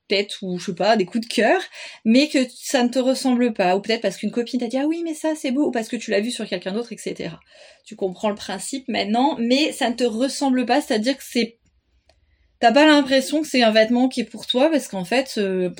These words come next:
y a rien dedans qui, euh, qui fait que ça te représente, que ça te révèle, que, ou que tu serais bien dedans, et cetera. Donc,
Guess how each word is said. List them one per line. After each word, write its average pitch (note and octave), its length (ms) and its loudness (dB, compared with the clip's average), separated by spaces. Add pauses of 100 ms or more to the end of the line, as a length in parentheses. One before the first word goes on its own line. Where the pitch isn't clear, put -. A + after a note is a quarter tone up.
(160)
y G3+ 80 -4
a F3+ 100 -2
rien G#3 360 2
dedans G#3+ 440 0
qui, G#3+ 440 -4
euh, E3+ 260 -6
qui - 160 -14
fait - 300 -6 (240)
que A3+ 100 -4
ça - 160 0
te - 100 -10
représente, G3 580 -4
que - 40 -16
ça F#3+ 160 -8
te - 100 -12
révèle, F#3+ 460 -2
que, G3+ 200 -6 (480)
ou A3 120 0
que G#3+ 80 -6
tu - 120 -10
serais G#3 180 -2
bien F#3+ 240 -2
dedans, F#3+ 340 -2
et G3+ 80 -6
cetera. F3+ 560 -8 (440)
Donc, G#3+ 400 -4